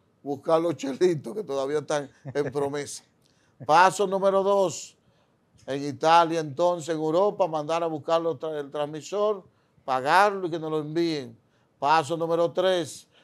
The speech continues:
viene un equipo desde Europa, de técnicos profesionales, a instalarlo. Paso número cuatro, entonces nosotros venimos, pap,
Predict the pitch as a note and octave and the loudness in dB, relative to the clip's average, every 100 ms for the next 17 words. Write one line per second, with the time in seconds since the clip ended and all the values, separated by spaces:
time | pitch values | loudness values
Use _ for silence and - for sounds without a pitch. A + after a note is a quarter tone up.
0 | _ B2 D3 E3 E3 D#3 B2 E3 D#3 D#3 | _ -4 -2 -2 -2 -4 -2 -2 0 0
1 | D3+ D3+ D3+ F3 G3 E3+ F#3+ E3 _ _ | 0 -2 0 2 2 0 -4 -4 _ _
2 | _ C3 A#2+ - F#3+ F#3+ F3+ D#3 C#3+ C#3+ | _ -10 -4 2 2 2 -6 -6 -4 -4
3 | B2+ A#2+ C#3 D3 G3+ G#3 G#3+ - _ _ | -6 -8 -6 2 4 4 0 -4 _ _
4 | - C#3+ E3 F3+ E3+ D3 D#3+ D3+ D3 A#2+ | -2 0 2 -2 -6 0 2 4 2 0
5 | A#2 A#2 _ _ _ _ C#3 D#3 E3+ D3+ | -14 -20 _ _ _ _ 2 6 6 2
6 | E3 E3+ F3 F3 E3+ - F3 F#3 F#3 C#3+ | -8 -6 -4 0 -2 -2 2 4 4 2
7 | E3 B2+ - _ _ - B2+ B2 D3+ E3+ | -2 -4 -10 _ _ -12 -10 -6 -2 -2
8 | D#3 D#3+ D3+ D3 E3+ E3+ D#3+ E3 E3+ C#3+ | -2 -6 -6 -4 -4 -4 -8 -6 -8 0
9 | F#3+ G3+ | 2 2